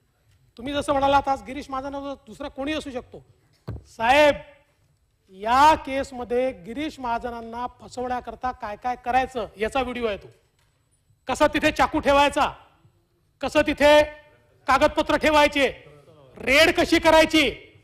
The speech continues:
रेडची व्यवस्था कशी करायची, हे सरकारी वकिलाचं काम आहे. पुरावे तयार करणं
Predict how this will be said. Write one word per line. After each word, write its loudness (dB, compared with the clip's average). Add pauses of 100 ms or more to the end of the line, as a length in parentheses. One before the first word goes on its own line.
(300)
रेडची 2
व्यवस्था 4
कशी -2
करायची, 2
हे -18
सरकारी -6
वकिलाचं -6
काम -8
आहे. -12 (640)
पुरावे 4
तयार 4
करणं -10